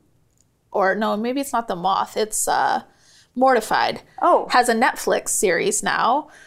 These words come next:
Speaker 1: of, you know, the storytelling show, which is basically people reading from their diaries of when they were kids.
Speaker 2: Oh, wow.
Speaker 1: Um, so it's super vulnerable and all real life stuff. And so I'm seeing more of,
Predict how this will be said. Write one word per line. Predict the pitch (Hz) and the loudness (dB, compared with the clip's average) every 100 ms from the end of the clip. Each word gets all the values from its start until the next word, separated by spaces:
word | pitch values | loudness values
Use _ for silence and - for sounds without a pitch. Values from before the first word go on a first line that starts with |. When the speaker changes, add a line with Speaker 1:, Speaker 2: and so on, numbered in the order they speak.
| - _ | -20 _
Speaker 1:
of, | - 226 208 202 | 0 2 2 0
you | 214 | 0
know, | 220 196 | 0 2
the | 185 | 2
storytelling | - 233 202 208 220 220 | 2 2 2 0 -2 -2
show, | - 226 226 | 0 4 4
which | 220 202 214 | 4 0 -4
is | 208 | -2
basically | 190 190 180 220 196 | -2 0 -4 -2 -2
people | 190 226 208 | -2 -4 -2
reading | 185 190 214 233 | 0 -2 -4 -6
from | - 226 226 | -2 -2 0
their | 214 208 208 | 0 0 2
diaries | 202 202 214 247 302 269 | 0 2 2 0 0 -2
of | 233 | -2
when | 208 | 0
they | 190 | 0
were | 185 | -2
kids. | - - 208 254 320 - - | -4 -2 0 0 -2 -4 2
Speaker 2:
Oh, | 320 320 | 4 4
wow. | 165 185 359 233 - - | 2 2 4 2 2 2
Speaker 1:
Um, | 220 214 208 208 214 | 4 6 4 0 -2
so | - - 247 | -2 2 4
it's | 208 - | 4 0
super | - 415 330 | 2 4 4
vulnerable | 202 - 170 170 208 202 196 208 240 233 - _ | 2 0 0 -2 0 0 2 0 -2 -6 -14 _
and | - 220 202 | -4 0 2
all | 214 220 | 2 2
real | 208 208 | 2 0
life | 196 196 196 | 2 0 -2
stuff. | - - 226 220 | -4 2 2 2
And | 214 214 214 | -2 -2 -2
so | - | 0
I'm | 254 | 0
seeing | 254 - 311 302 233 | 0 0 0 0 2
more | 208 240 285 | 2 4 2
of, | 202 190 - | 0 -6 -16